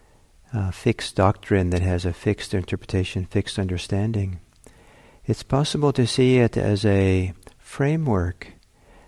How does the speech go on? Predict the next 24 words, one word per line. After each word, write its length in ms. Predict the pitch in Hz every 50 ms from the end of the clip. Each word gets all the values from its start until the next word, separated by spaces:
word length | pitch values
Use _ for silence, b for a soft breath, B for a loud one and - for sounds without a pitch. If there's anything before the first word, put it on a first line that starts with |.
| b b -
that 160 | 107 107 -
can 180 | - 113 107 104
be 140 | 113 107
applied 580 | 104 98 - - - 123 127 135 135 127 123 120
to 100 | - 120
understand 640 | 104 104 107 101 - - - 117 113 117 120 123
our 100 | 120 110
life 360 | 104 98 92 92 92 90 - -
in 80 | 98
different 360 | 92 104 101 - - 95 92
ways, 540 | 90 92 101 104 101 92 85 82 90 - - - b b b b b b b b b -
all 260 | 107 117 131 143 151
for 240 | - - - 127 123
the 80 | 113 101
purpose 880 | - - - 160 170 180 - - 113 90 82 80 - - - - - - - b b b b b b b b b b b
of 140 | 127 110 104
becoming 480 | 110 110 101 - 113 107 104 104 104 95
freer 480 | - - - 110 107 110 110 110 107
and 140 | 104 101 95
freer 440 | - - 101 98 98 92 92 87 87
of 120 | 87 -
suffering. 560 | - - - 113 - - 92 90 87 82 78 73 - _ _ _ _ _ _ _ _ _ _ _ _ _ _ _ _ - - b b b b b b b b b b b b b b b b b b b b b b -
And, 320 | 104 110 110 107 104 104
uh, 360 | 104 104 104 101 98 98 101